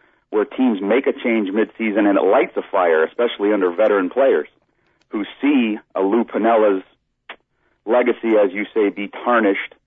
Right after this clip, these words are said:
uh, because of their performance and are a little embarrassed by that and pick up the slack with the new guy. I'm not saying that would happen, um, but it, but it has happened.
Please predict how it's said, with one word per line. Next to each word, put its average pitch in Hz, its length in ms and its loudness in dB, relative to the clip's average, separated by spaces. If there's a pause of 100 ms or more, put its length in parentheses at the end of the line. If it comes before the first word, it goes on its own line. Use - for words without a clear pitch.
(420)
uh, 92 340 2 (140)
because 110 360 -2
of 101 120 0
their 110 160 2
performance 110 640 0 (380)
and 92 260 0
are 90 160 2
a 98 60 2
little 107 160 2
embarrassed 127 460 0
by 98 140 0
that 101 240 2
and - 100 -14
pick 107 180 -4
up 95 160 -2
the - 140 -18
slack 104 260 0
with 95 120 -4
the 92 80 -4
new 110 180 0
guy. 85 180 2
I'm 147 140 2
not 117 200 0
saying 107 200 0
that 107 140 2
would 110 120 0
happen, 139 400 -2 (480)
um, 85 500 -2 (220)
but 107 160 2
it, 117 160 0
but 123 140 0
it 147 100 2
has 139 240 2
happened. 139 420 0